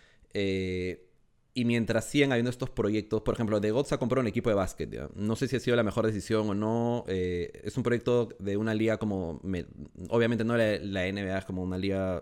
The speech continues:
eh, secundaria. Creo que Ice Cube, este rapero, era dueño de la liga y comp-, compraron un equipo.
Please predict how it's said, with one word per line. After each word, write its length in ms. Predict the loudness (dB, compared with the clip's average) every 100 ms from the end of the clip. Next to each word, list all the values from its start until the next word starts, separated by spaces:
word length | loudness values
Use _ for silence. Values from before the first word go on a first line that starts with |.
| -6
eh, 180 | -10 -10 -16 _ _ -20 _ _ -6
secundaria. 760 | -4 -2 2 4 4 2 -2
Creo 200 | -4 -4
que 400 | -4 -4 -4 -6 -4 -2
Ice 180 | -2 -4
Cube, 240 | -4 -4
este 200 | -4 -4
rapero, 320 | -4 -2 -2
era 120 | 0
dueño 240 | 0 -2 -2
de 60 |
la 80 | -4
liga 240 | -2 0 0
y 80 |
comp-, 240 | -2 -8 -8
compraron 400 | -8 -6 -6 -6
un 60 |
equipo. 420 | -6 -8 -8 -10